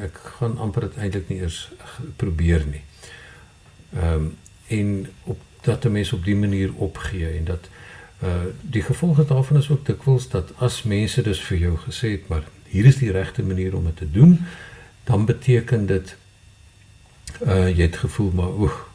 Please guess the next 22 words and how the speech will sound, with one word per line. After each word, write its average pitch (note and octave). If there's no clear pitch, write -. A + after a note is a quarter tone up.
hulle F#2
is E2+
besig -
om F2+
vir -
my, E2
ehm, D#2+
dinge F#2+
te -
sê -
wat E2+
ek -
nie F#2
wil E2+
hoor E2+
nie, E2+
ek D2+
is E2+
sommer F2+
vies," -
en, F#2
eh, F2